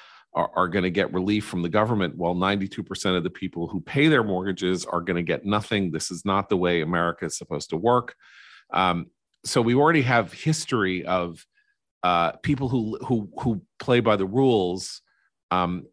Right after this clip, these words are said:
rising up in anger when it, when the idea is that other people get to have the rules suspended for them,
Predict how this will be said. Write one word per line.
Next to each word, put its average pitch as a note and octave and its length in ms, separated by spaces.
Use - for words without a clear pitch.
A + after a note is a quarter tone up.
rising A2 640
up G2+ 160
in F2 140
anger G2+ 560
when F#2 240
it, F#2 200
when G2 200
the F#2+ 160
idea F#2 400
is F#2 120
that G2 100
other A2 240
people G#2+ 340
get F2+ 220
to F#2+ 140
have F2 200
the F#2 80
rules F#2 320
suspended F2 600
for - 160
them, D2 440